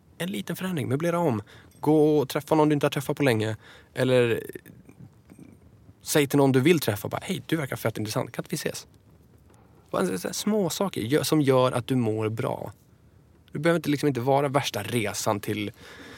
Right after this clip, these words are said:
någon tropisk ö och bara glida och glassa på en strand och bara, "Ah, livet är så skönt." Utan det, det, det räcker med, liksom, vad får mig att må bra? Vad gör mig lycklig?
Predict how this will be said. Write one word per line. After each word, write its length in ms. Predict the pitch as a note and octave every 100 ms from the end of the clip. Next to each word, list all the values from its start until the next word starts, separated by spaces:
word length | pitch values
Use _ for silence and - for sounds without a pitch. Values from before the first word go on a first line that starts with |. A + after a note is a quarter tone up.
| - - - _
någon 180 | C3 C3
tropisk 580 | - C3+ A2+ B2 - -
ö 160 | D3+ A#2
och 120 | G#2
bara 200 | G#2+ G2
glida 440 | G2+ A#2 G#2 G#2
och 120 | G2+
glassa 300 | A2+ G#2+ -
på 80 | G#2+
en 60 | G#2
strand 340 | - D3+ B2
och 60 | A2
bara, 120 | -
"Ah, 240 | - - -
livet 260 | C3 A2+ A2
är 80 |
så 140 | B2 B2
skönt." 500 | E3+ D3+ D2 - - - -
Utan 180 | C#3
det, 100 | D#3
det, 140 | D#3 F2+
det 180 | C3 D3+
räcker 320 | D3 - -
med, 160 | C3+ A2+
liksom, 400 | A2 A2+ A2 G#2 - - - - - - - - - - - - - -
vad 220 | C3 C3
får 240 | - A#2+ A#2
mig 260 | A2+ A2
att 160 | A#2 -
må 120 | A2
bra? 260 | - - - - - - - - _ _ _ _
Vad 220 | - A#2+ A#2
gör 300 | A2+ G#2+ A2
mig 320 | A2 G#2+ G#2
lycklig? 600 | A2 - - - -